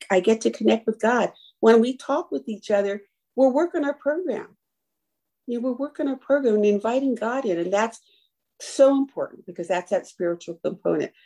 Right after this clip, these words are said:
I look, one of the tools is writing. I've never been a great writer. You know, I, I, you know, I, I would write if there was an assignment, but I just, you know, I wasn't a journal keeper, never have been. And I learned it in the rooms.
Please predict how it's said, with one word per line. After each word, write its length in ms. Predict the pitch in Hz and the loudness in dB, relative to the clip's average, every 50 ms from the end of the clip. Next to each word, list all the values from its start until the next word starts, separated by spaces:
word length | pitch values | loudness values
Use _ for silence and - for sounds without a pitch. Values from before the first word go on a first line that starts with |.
| - - _ _ _ - | -20 -20 _ _ _ 0
I 160 | 214 220 233 | 4 4 4
look, 260 | 233 233 233 226 233 - - 220 - - - - 190 175 | 4 4 2 0 0 -2 -12 -14 -12 -14 -16 -16 -12 -6
one 140 | 208 208 220 | -4 -4 -4
of 80 | 233 233 | -4 -6
the 100 | 247 240 | -10 -14
tools 380 | - - 262 254 254 247 233 | -12 -8 -6 -6 -6 -6 -6
is 160 | 240 220 - | -8 -6 -4
writing. 380 | - 233 247 285 277 226 175 156 | -2 0 0 2 0 0 0 -2
I've 140 | 170 185 220 | -2 -2 0
never 220 | 247 269 269 269 | 0 0 0 0
been 180 | - 269 254 240 | -2 -2 -4 -4
a 80 | 240 | -4
great 320 | 233 - 233 226 220 175 - | -2 0 0 0 0 0 -2
writer. 340 | 214 196 190 180 156 - - _ _ _ _ _ _ _ _ _ | -2 -2 0 -2 -4 -6 -12 _ _ _ _ _ _ _ _ _
You 140 | - 226 214 | 0 2 4
know, 180 | 196 185 180 175 | 4 4 4 2
I, 280 | 175 185 190 208 208 _ | 0 0 -2 -4 -6 _
I, 260 | - 220 226 - - _ | -6 -6 -6 -6 -8 _
you 100 | - 247 | -2 0
know, 60 | 220 214 | 0 2
I, 180 | 214 220 214 - _ | 0 -2 -4 -4 _
I 100 | 233 220 | -2 0
would 180 | 214 214 208 | 0 0 -2
write 260 | 214 196 190 185 - _ _ | -2 -2 -2 -2 -4 _ _
if 160 | 185 175 - | -14 -14 -4
there 120 | _ 180 165 | _ -2 -2
was 140 | 165 170 - | -2 -4 -6
an 80 | 170 | -6
assignment, 500 | - - - 170 151 147 135 135 - - _ | -6 -2 -4 -2 0 0 -2 -2 -4 -6 _
but 140 | - - - | -4 -4 0
I 220 | - 185 185 185 185 | 2 0 0 0 -2
just, 200 | - 190 185 - _ | -6 -8 -10 -8 _
you 60 | - | -2
know, 80 | 190 175 | 0 2
I 60 | 170 | 2
wasn't 380 | 165 180 185 185 196 190 180 - _ _ _ _ _ | 4 4 4 4 2 -4 -6 -6 _ _ _ _ _
a 40 | 170 | -10
journal 360 | 165 - 185 185 185 180 180 | -4 0 2 2 4 4 2
keeper, 540 | 180 - - 196 180 175 - 175 170 151 156 160 | 0 -4 -8 -10 -8 -2 0 0 0 0 0 0
never 260 | 170 190 190 185 170 | 2 2 2 2 0
have 320 | 170 180 170 160 151 151 | -2 -2 -4 -4 -4 -4
been. 280 | - 139 127 123 - - _ _ _ _ _ _ _ _ _ _ | -4 -4 -4 -4 -8 -12 _ _ _ _ _ _ _ _ _ _
And 520 | 220 214 214 208 214 208 208 208 208 202 208 _ _ _ _ _ _ _ _ _ - | 4 6 6 8 6 6 4 2 0 -2 -6 _ _ _ _ _ _ _ _ _ -4
I 120 | 226 226 | -4 -4
learned 280 | 226 233 262 262 269 269 | -2 -2 -4 -4 -2 -4
it 100 | 269 254 | -4 -2
in 140 | 254 254 | 0 -2
the 100 | 240 240 | -2 0
rooms. 520 | 240 247 277 311 254 - - - - - | -2 -2 -2 0 -2 -2 -6 -8 -12 -20